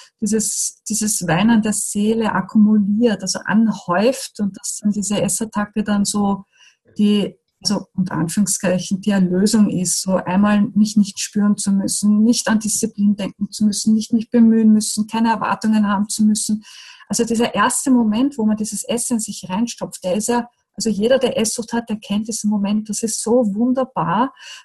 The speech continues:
wo diese, ja, diese Erwartungen aufhören, ja, man endlich nur essen darf, sich nicht kontrollieren muss. Aber dann nachher leider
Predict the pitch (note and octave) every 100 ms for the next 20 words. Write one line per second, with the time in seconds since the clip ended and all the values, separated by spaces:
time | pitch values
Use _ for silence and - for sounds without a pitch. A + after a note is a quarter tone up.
0 | _ A3 G#3+ G#3 A3 G#3 - _ _ _
1 | F#3+ F#3 G3 F#3 - A3 G#3 E3 G3+ A3+
2 | G#3+ G3 E3 - F#3 E3+ F#3+ F3+ F#3+ G3+
3 | G#3 - A3+ A3 A3 G#3+ G#3+ B3+ - -
4 | - A#3 - F3+ E3 - - G#3+ - G3
5 | G3+ G3 A3+ G#3+ F#3 - F3+ F#3+ F#3 -
6 | - - - _ _ - G3+ G3 G3+ -
7 | G#3 G3+ G#3 G3+ G3+